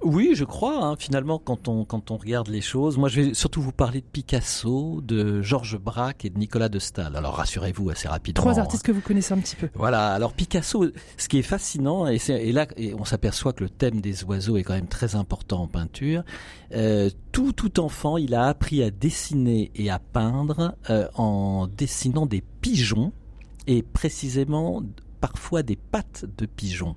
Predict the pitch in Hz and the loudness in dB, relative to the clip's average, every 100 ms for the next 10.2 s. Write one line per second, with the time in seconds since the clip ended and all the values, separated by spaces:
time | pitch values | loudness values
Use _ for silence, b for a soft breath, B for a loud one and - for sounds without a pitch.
0 | - - 110 151 156 - - - 127 113 | -6 -2 0 2 0 -2 -6 -6 -4 -2
1 | 107 107 131 - 95 - 101 123 139 90 | 2 2 2 -2 -4 0 0 2 0 -4
2 | - 95 87 82 98 107 123 - 87 - | -4 -4 -4 -4 0 0 0 -2 -6 -6
3 | 80 78 78 82 - 95 92 117 - 87 | -8 -6 -4 -4 -4 -4 0 -2 -2 -4
4 | 82 B B B - 107 107 107 - 98 | -4 B B B 0 2 2 0 -2 -2
5 | - 95 98 B B B B 127 113 131 | -2 -4 -6 B B B B -2 0 2
6 | 127 - 117 117 127 131 165 143 107 113 | 2 2 -2 0 2 2 2 0 0 2
7 | 135 - 117 110 127 101 - 113 - 98 | 0 0 -2 2 2 2 0 -2 -2 -2
8 | 98 120 110 107 - 92 98 110 95 98 | -2 -2 0 -2 -2 0 0 0 0 0
9 | 92 92 101 104 101 87 90 85 - 80 | 0 2 0 0 0 -2 -2 -4 -4 -8
10 | - | -8